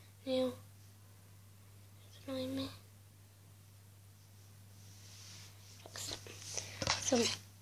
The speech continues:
you're going to want to get, like, a really bright color.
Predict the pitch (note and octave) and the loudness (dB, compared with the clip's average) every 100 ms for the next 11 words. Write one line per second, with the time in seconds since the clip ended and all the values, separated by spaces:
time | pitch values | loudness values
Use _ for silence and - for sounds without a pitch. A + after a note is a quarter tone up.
0 | - - - - - - C#4+ C#4 D4 D#4+ | -16 -14 -14 -14 -4 6 8 12 12 12
1 | F4+ D#4+ - D4 C#4 - B3 A3 - A3 | 12 12 10 12 10 8 8 6 4 12
2 | A3+ A3+ C4 D#4 B3+ B3 B3+ - A3+ A3+ | 12 12 12 12 12 12 12 8 10 12
3 | C#4 | 12